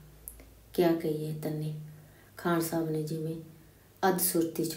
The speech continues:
ਬਾਹਰ ਆਉਂਦਿਆਂ ਇਸ ਇੰਜ ਪੁੱਛਿਆ ਜਿਵੇਂ ਉਹਨਾਂ ਨੂੰ ਸੁਣਨਾ ਹੀ ਨਾ ਹੋਵੇ। ਮੈਂ ਕਿਹਾ ਕਿ ਆਪਣੇ ਆਉਣ ਤੋਂ ਪਹਿਲਾਂ ਪਿੰਡ 'ਚ ਕੀ ਵਾਕਿਆ ਹੋ ਸਕਦਾ ਹੈ? ਆਪ ਦੇ ਖਿਆਲ 'ਚ ਫੌਜ ਵੀ ਆ ਗਈ ਹੈ ਤੇ ਦੋ ਤਿੰਨ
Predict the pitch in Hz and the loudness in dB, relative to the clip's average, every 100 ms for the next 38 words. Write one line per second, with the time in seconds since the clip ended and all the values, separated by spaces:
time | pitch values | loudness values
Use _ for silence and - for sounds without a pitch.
0 | 160 160 156 151 151 156 151 - 196 - | -2 -2 -4 -6 -6 -4 -6 -2 0 0
1 | - - - - - - 208 196 190 170 | -4 -14 -20 -20 -20 0 4 6 6 4
2 | 160 - 160 160 156 156 165 165 160 151 | 0 0 0 2 2 2 2 0 0 0
3 | 170 160 156 156 156 156 156 156 156 - | 0 0 0 -2 -2 -2 -4 -8 -10 -14
4 | - - - - - - - 180 170 - | -20 -20 -18 -16 -16 -8 2 4 4 2
5 | 160 160 170 - 175 165 170 165 160 156 | 0 0 -4 2 4 4 4 0 0 -2
6 | 165 165 160 160 160 165 151 - - 185 | -4 -2 -2 -2 -2 -2 -2 -4 -4 4
7 | 180 165 156 - 156 - 165 156 156 - | 6 6 0 -4 -6 -6 -6 -8 -10 -10
8 | - - - 170 165 - 160 - 160 156 | -12 -12 -6 -4 -4 -6 -6 -4 -4 -4
9 | 156 - - 170 160 156 160 - 170 165 | -8 -12 -10 -6 -4 -4 -6 -4 -2 -2
10 | 151 151 156 156 - - - - - 180 | -4 -6 -6 -6 -10 -12 -20 -16 -2 0
11 | 175 170 165 160 156 | 2 0 0 -2 -4